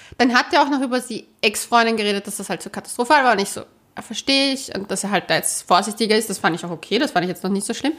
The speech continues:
Und dann waren aber so eine Red Flag nach der anderen, wo er dann angefangen hat, so,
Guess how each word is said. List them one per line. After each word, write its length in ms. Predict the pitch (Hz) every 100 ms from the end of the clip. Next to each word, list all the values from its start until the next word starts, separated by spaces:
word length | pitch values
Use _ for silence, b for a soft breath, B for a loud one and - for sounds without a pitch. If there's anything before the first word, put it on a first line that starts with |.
| B B B B B -
Und 80 |
dann 100 | 208
waren 140 | 214 247
aber 120 | 226
so 120 | - - -
eine 520 | 214 240 269 262 247 - _
Red 220 | 226 220 226
Flag 240 | - 226
nach 140 | 208
der 200 | 208 -
anderen, 340 | 208 220 214 190
wo 40 |
er 40 | 190
dann 100 | 196
angefangen 600 | - 202 208 208 202 208
hat, 220 | 170 175
so, 440 | - 208 202 208